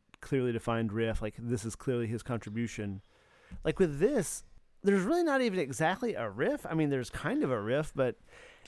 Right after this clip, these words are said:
it's mainly just, like, good tone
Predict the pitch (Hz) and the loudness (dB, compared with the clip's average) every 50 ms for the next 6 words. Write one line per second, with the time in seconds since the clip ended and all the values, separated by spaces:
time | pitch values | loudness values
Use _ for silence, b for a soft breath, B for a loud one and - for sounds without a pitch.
0 | B B 190 190 - - 147 170 180 226 294 330 330 277 156 143 143 120 - - | B B 0 0 0 0 0 2 2 4 4 4 2 2 4 2 2 0 0 -2
1 | 143 127 113 107 101 - - - - - _ _ _ _ b b b b b b | -2 -2 -2 -4 -6 -10 -14 -20 -20 -20 _ _ _ _ b b b b b b
2 | b b b 131 113 - 190 202 202 190 143 135 160 170 180 196 220 233 254 269 | b b b -10 0 4 4 4 4 4 2 4 4 4 4 4 4 4 2 2
3 | 262 | 0